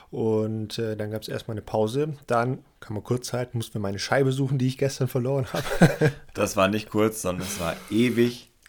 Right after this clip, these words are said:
Speaker 1: Und, äh, nicht erfolgreich.
Speaker 2: <laughs> Ja,
Speaker 1: Von
Speaker 2: das
Speaker 1: daher,
Speaker 2: auch noch. Oh
Speaker 1: äh,
Speaker 2: Gott.
Speaker 1: überspringen wir am besten diesen Part, da möchte ich nicht wirklich drüber reden. Und wie ging's dann weiter, Bene?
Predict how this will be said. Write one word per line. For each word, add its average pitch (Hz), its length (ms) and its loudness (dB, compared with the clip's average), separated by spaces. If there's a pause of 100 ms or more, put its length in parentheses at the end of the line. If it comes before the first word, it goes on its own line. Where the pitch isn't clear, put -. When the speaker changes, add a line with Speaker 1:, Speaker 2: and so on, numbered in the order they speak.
(220)
Speaker 1:
Und, 139 280 6
äh, 117 200 6
nicht 123 220 0
erfolgreich. 113 640 4
Speaker 2:
<laughs> - 0 -
Ja, 143 220 6
Speaker 1:
Von 120 80 4
Speaker 2:
das 107 60 2
Speaker 1:
daher, 120 240 8
Speaker 2:
auch 147 100 10
noch. 117 300 4
Oh - 20 0
Speaker 1:
äh, 85 300 0
Speaker 2:
Gott. 262 260 6
Speaker 1:
überspringen 147 680 2
wir 139 140 8
am 127 140 4
besten 131 340 2
diesen 139 320 -2
Part, 135 280 0
da 117 60 0
möchte 127 280 -4
ich 127 80 -4
nicht 123 160 -2
wirklich 127 260 -2
drüber 123 240 -2
reden. 131 360 -2 (420)
Und 120 480 4
wie 147 100 2
ging's 147 160 -2
dann 143 160 0
weiter, 101 220 2
Bene? 143 280 -10